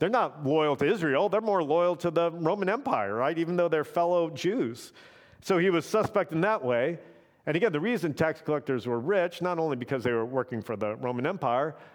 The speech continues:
but because it was just well known that tax collectors would keep some of those taxes that they collected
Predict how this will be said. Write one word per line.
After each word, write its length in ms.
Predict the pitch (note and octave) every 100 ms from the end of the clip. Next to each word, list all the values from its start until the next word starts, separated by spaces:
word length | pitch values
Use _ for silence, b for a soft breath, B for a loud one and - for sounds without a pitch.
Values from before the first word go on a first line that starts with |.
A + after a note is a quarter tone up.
| B B
but 120 | D#3
because 200 | D#3 F#3
it 60 | E3
was 140 | D3+
just 180 | G3 G3
well 300 | C#3 E3 F#3
known 300 | E3 G3 F#3
that 120 | D3+
tax 240 | D#3 D#3 -
collectors 420 | D3 D3 D#3 B2+
would 160 | C#3+ -
keep 280 | - B3 D#3
some 220 | G3+ F#3
of 60 |
those 200 | D#3 C#3+
taxes 480 | - F3 F#3 - D3
that 120 | A#2+ C#3
they 100 | B2+
collected 580 | C#3+ D#3+ D#3+ B2 A2